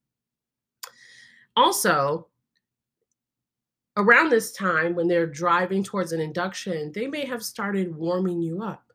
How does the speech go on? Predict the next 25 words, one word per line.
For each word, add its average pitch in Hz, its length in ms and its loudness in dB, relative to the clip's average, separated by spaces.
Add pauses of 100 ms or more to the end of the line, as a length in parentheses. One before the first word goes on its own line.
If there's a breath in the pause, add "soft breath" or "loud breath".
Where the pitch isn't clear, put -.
(360)
<coughs> - 440 -8
Excuse - 1120 4
me. 123 180 -14 (420 loud breath)
They 233 120 2
may 285 100 2
have 302 120 -2
started 226 380 0
warming 196 360 0
you 175 180 -4
up 214 260 -10 (400)
a 180 80 -8
week 202 240 -8
or 180 100 -8
two 202 180 -12
before 220 380 -4
by 185 120 -4
having 185 320 -6
vaginal 175 420 -6
checks. - 400 -14 (360)
But 240 120 -8
vaginal 320 380 -2
checks 196 320 -6
are 226 120 -6
not - 180 -4
necessarily 208 680 -8